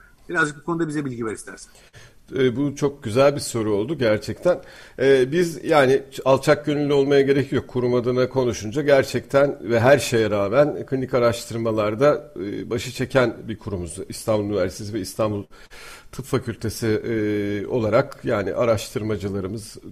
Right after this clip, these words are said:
Speaker 2: işte özellikle sinir bilim, immünolojide falan zaten, e, çok, e, iyi durumdalar. E, klinik araştırmalarda... Ayrıca işte faz bir merkezi kurduk. Hastanenin ortasına ve deprem taşınması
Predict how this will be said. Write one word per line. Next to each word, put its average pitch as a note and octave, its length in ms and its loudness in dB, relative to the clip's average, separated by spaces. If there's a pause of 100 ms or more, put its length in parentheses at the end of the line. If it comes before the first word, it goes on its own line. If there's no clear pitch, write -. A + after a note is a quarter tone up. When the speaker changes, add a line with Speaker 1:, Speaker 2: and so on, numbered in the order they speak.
(100)
Speaker 2:
işte A2+ 340 -6 (180)
özellikle G#2+ 460 -4
sinir A#2 360 -2
bilim, G#2+ 260 -4
immünolojide A2 600 -4
falan G#2 300 -2
zaten, A2 480 -2
e, G2+ 240 -6
çok, - 320 -10
e, F#2 460 -10
iyi B2 180 -2
durumdalar. G#2+ 500 -4 (760)
E, B2+ 440 0
klinik D#3+ 260 0
araştırmalarda... D3+ 1300 4 (280)
Ayrıca C#3 360 6
işte C3+ 440 2 (360)
faz B2 360 4
bir C3+ 100 -2
merkezi B2 560 0
kurduk. A2 340 -6 (200)
Hastanenin A2+ 600 0
ortasına A2 540 -4
ve G#2 120 -2
deprem G#2+ 440 0 (120)
taşınması A2 760 -4